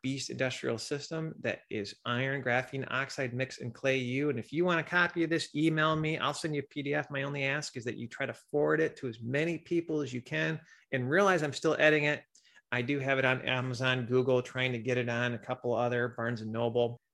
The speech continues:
to really push this out, 'cause I think time is short, meaning I'm convinced we're in at least the beginning of sorrows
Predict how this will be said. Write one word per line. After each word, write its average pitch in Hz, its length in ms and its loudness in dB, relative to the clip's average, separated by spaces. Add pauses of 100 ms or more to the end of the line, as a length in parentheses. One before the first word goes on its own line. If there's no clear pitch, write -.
to - 80 -6
really 123 240 2
push - 300 -2
this - 240 -4
out, 117 180 0
'cause - 80 -16
I 131 60 -4
think 120 280 -8 (140)
time 131 320 -2
is 107 80 -6
short, 127 720 6 (480)
meaning 175 480 8 (640)
I'm 165 180 6
convinced 131 600 2
we're 120 220 4
in 113 400 4
at 104 100 -2
least 131 360 0
the - 40 -8
beginning 113 540 0
of 101 180 -4
sorrows 143 840 6